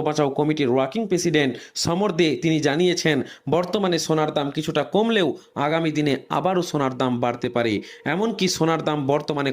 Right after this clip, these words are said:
কম থাকায় আগামী দিনে বাড়তে পারার আশঙ্কা প্রকাশ করেছেন বাজারের বিশেষজ্ঞরা।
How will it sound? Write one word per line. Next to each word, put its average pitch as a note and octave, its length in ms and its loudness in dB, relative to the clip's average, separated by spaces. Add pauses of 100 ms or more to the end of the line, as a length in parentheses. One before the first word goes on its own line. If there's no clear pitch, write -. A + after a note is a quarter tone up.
(100)
কম D3 100 0 (140)
থাকায় A3 280 -2 (340)
আগামী D#3+ 320 2
দিনে D3 140 2 (100)
বাড়তে D#3 260 0
পারার C#3+ 240 -2 (120)
আশঙ্কা C3+ 280 -2
প্রকাশ C3 280 -2 (100)
করেছেন B2 320 2 (380)
বাজারের B2 420 0
বিশেষজ্ঞরা। A2+ 580 0